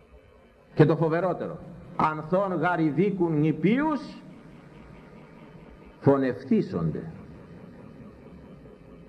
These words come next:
Αδίκησες, λέει, τα παιδιά. «Ειδίκουν νηπίους».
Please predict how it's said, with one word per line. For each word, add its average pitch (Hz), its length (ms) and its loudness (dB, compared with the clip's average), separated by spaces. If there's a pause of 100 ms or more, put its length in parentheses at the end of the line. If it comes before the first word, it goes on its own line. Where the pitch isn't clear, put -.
(480)
Αδίκησες, 156 680 2
λέει, 190 160 2
τα 170 100 0
παιδιά. 165 460 0 (2500)
«Ειδίκουν 180 460 6
νηπίους». 185 520 2